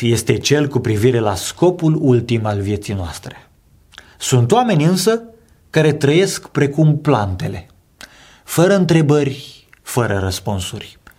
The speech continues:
Ce-o da de sus? O astfel de viață nu are niciun sens.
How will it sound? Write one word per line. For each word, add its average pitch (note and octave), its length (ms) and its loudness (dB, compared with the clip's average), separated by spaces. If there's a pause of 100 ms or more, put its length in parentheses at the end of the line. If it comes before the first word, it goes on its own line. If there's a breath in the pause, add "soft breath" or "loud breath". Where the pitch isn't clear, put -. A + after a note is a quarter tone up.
(240 soft breath)
Ce-o G#3 180 2
da D#3+ 180 2
de B2+ 120 0
sus? - 460 -10 (1400 soft breath)
O - 80 -6
astfel G3 340 0
de B2 100 4
viață D#3 760 -2
nu C3+ 160 -6
are F#3+ 160 0
niciun F#3 360 -2
sens. A#2 640 -8